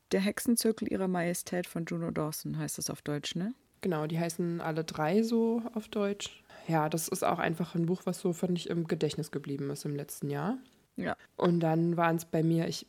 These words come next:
Speaker 2: sag's auch gerne zum eine Millionsten Mal, die Melissa K. Rorick
Speaker 1: Was?
Speaker 2: Bücher. Ja, oder? Ich hab auch gedacht, überraschte Mona mal hier.
Speaker 1: <laughs>
Speaker 2: Muss ich gar nicht viel mehr zu sagen. Lady of Darkness und die Legacy-Reihe.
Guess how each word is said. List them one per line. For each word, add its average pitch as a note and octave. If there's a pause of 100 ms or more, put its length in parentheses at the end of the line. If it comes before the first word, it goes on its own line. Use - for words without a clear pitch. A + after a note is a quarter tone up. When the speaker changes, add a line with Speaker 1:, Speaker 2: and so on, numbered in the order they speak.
Speaker 2:
sag's D#3+
auch -
gerne E3
zum D#3+
eine D#3+
Millionsten E3+
Mal, A#3
die G3+
Melissa G#3+
K. G#3+
Rorick G3+
Speaker 1:
Was? C#4
Speaker 2:
Bücher. A#3 (400)
Ja, A3+
oder? D#4 (340)
Ich C4+
hab A#3
auch A3
gedacht, G#3+
überraschte G#3
Mona A#3
mal F3
hier. F#3+ (680)
Speaker 1:
<laughs> -
Speaker 2:
Muss B3
ich B3+
gar G3+
nicht A#3
viel A3+
mehr G#3+
zu G#3+
sagen. G#3
Lady G#3
of G3
Darkness G3+
und G3
die -
Legacy-Reihe. F#3